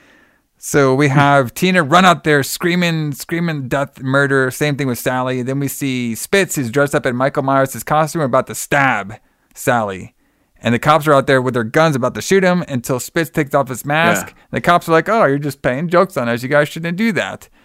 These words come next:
Speaker 1: It's fucking, nowadays, they probably would have gunned his ass down. Or if it's Loomis, <sighs> that guy, he didn't even need to get
Speaker 2: Oh,
Speaker 1: out of
Speaker 2: Loomis
Speaker 1: the
Speaker 2: would've
Speaker 1: house.
Speaker 2: shot him,
Speaker 1: <laughs>
Speaker 2: yeah.
Speaker 1: He didn't
Speaker 2: Yeah.
Speaker 1: even need to take two steps out of the house. Loomis would already shot his ass.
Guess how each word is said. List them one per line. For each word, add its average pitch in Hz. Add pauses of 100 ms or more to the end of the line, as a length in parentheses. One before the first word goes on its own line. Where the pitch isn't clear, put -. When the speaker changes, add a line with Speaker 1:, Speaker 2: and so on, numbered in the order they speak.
(400)
Speaker 1:
It's -
fucking, 143
nowadays, 202
they 190
probably 139
would 113
have 107
gunned 151
his 147
ass 147
down. 123
Or 135
if 151
it's 139
Loomis, 208 (280)
<sighs> -
that 131
guy, 131 (280)
he 196
didn't 220
even 208
need 180
to 165
get 151
Speaker 2:
Oh, -
Speaker 1:
out 147
of 131
Speaker 2:
Loomis 165
Speaker 1:
the -
Speaker 2:
would've 151
Speaker 1:
house. 143
Speaker 2:
shot 147
him, 98
Speaker 1:
<laughs> -
Speaker 2:
yeah. 123 (420)
Speaker 1:
He 233
didn't 269
Speaker 2:
Yeah. 262
Speaker 1:
even 240
need 226
to 202
take 185
two 214
steps 190
out 175
of 165
the 131
house. 151
Loomis 135
would 120
already 113
shot 110
his 104
ass. -